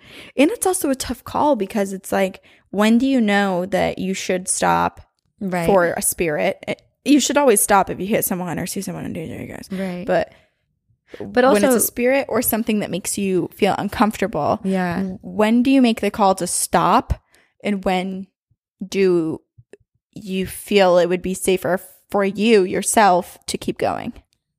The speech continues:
Speaker 2: Right. And also, like, i-, if you watch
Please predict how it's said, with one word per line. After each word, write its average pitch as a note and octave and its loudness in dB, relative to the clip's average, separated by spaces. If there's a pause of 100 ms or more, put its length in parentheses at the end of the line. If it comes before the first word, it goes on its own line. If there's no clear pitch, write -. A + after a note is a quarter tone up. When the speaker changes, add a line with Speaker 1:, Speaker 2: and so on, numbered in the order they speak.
(120)
Speaker 2:
Right. F3+ -4 (420)
And A#3+ 4
also, C4+ 2
like, A3 2 (1040)
i-, - -4
if G3+ 0
you G3 2
watch G3+ -2